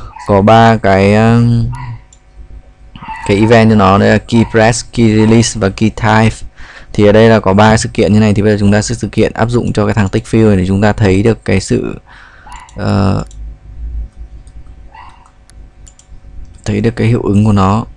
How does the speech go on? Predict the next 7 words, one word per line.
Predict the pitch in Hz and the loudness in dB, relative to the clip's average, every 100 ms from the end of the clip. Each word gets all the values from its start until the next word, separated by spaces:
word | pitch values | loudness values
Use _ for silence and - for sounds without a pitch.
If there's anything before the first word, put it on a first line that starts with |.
| - - - - - - - - - - _ | -20 -20 -20 -20 -20 -20 -20 -20 -20 -20 _
Ờ, | 107 104 113 107 107 107 107 104 107 107 | -10 -6 -2 -2 -2 -2 -4 -4 -6 -6
đâu | 104 101 | -4 -4
cái | 101 | -4
nữa | 98 - | -4 -6
nhỉ? | 104 113 117 _ | -8 -10 -14 _
Key | - 110 107 104 | -6 -2 -2 -4
release. | 110 104 104 104 104 101 - | -4 -4 -2 -2 -4 -8 -14